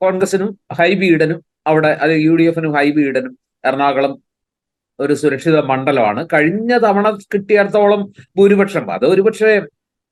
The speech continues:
അതൊരു സാധാരണ ഭൂരിപക്ഷം അല്ലല്ലോ. ഒരു ലക്ഷത്തി അറുപത്തി ഒമ്പതിനായിരം വോട്ടിന്റെ ഭൂരിപക്ഷം എന്നൊക്കെ പറയുന്ന എറണാകുളത്ത് യഥാർത്ഥത്തിൽ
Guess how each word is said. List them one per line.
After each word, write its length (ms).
അതൊരു 220
സാധാരണ 500
ഭൂരിപക്ഷം 440
അല്ലല്ലോ. 340
ഒരു 160
ലക്ഷത്തി 380
അറുപത്തി 400
ഒമ്പതിനായിരം 600
വോട്ടിന്റെ 340
ഭൂരിപക്ഷം 480
എന്നൊക്കെ 220
പറയുന്ന 300
എറണാകുളത്ത് 380
യഥാർത്ഥത്തിൽ 800